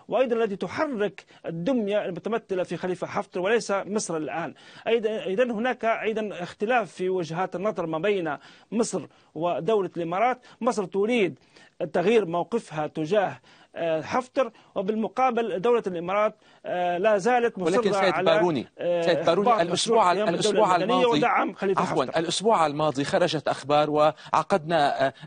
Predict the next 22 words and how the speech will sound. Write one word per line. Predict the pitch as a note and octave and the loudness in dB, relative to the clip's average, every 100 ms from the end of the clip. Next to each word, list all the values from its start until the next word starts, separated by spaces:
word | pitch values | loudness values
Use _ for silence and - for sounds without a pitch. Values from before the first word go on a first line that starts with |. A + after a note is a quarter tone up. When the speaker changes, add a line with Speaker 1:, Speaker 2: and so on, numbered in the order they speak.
| - | -2
Speaker 2:
آه، | C#3 - C#3+ - | -2 0 -2 0
عنها، | C3 E3 E3 D#3 - C#3+ C#3 | 0 0 2 2 2 -2 -2
آه، | |
آه، | C3+ | -4
نقاشا | C#3+ - F#3 F3+ | -4 -2 -2 -2
طويلا | D3 D3+ D3 F3+ D#3 E3 _ - - | 0 0 0 2 0 -2 _ -18 -2
أن | G3+ G#3+ G3+ | 0 2 2
فايز | G3 B3 A3+ | 2 2 2
السراج | A3 A3 F3+ G3 E3 | 2 2 4 4 4
أرسل | A3 G#3+ A3+ G3+ G3 | 2 2 2 2 2
رسالة | G3+ - B3+ E3 C#3 D3+ - | 0 2 2 4 2 0 -2
عبر | - G3 G3+ F3+ | 0 2 2 4
رئيس | F3+ A#3 A3 | 2 0 -2
الوزراء | F#3+ D#3+ D#3 E3 | 0 2 2 2
الإيطالي | D3+ D3+ D#3 D#3+ E3 | 2 0 0 0 2
إلى | B3 | 0
خليفة | A#3+ F#3+ F3+ D#3 | 0 0 -2 -2
حفتر | - C#3 - F#3 - - | -6 -4 0 0 -2 -6
وبدأت | - G3+ B3+ C4 B3 A3+ | 0 4 4 2 0 0
محادثات | G#3+ A#3 B3 C#4+ C4 | 0 0 2 2 2
بين | G#3+ A3 | 0 0
الطرفين. | - B3 B3+ D4 E3+ | 0 -2 0 -4 -6